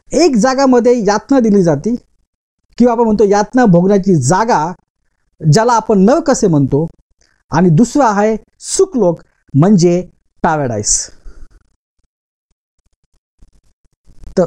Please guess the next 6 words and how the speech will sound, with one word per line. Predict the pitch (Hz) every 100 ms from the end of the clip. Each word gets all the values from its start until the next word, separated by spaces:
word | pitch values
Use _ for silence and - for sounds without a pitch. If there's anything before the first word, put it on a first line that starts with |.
| -
येशू | 254 247
ख्रिस्त | 254 254 285 -
कुठे | 269
गेला? | 277 269 294 302 - _ _ _ _ _
सुखलोकात | - - 381 381 220 143 151 151 _ _ _ 127
गेला. | 139 117